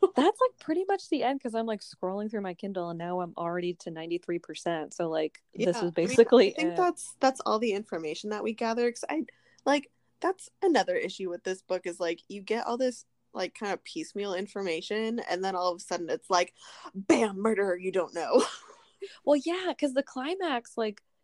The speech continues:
Speaker 1: does kind of happen in a similar way to other books, but it do-, it's not quite as meaningful, I feel like, 'cause, right, A, the person who barges in, you're like, "Who?"
Speaker 2: <laughs>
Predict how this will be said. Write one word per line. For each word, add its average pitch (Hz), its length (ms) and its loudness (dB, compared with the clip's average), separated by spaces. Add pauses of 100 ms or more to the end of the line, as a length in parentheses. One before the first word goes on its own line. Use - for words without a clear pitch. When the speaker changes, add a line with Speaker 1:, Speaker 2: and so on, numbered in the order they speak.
(140)
Speaker 1:
does 208 320 0
kind 185 340 -6
of 185 80 -4
happen 170 340 -8
in 165 100 -6
a 160 60 -8
similar 165 400 -6
way 165 160 -2
to - 200 -12
other 165 140 -6
books, 165 400 -4
but 180 160 2
it 180 100 2
do-, 170 180 0
it's 185 200 0
not 196 220 2
quite 180 380 0
as 160 140 -4
meaningful, 208 600 0
I 359 100 6
feel 370 200 2
like, 381 200 0
'cause, 240 280 -2 (300)
right, 208 240 4
A, 175 400 -6
the 175 80 -10
person 175 320 -10
who 170 40 -10
barges 160 340 -6
in, 165 120 -6
you're 160 120 -6
like, 160 180 -2 (120)
"Who?" 311 340 2 (120)
Speaker 2:
<laughs> 440 280 2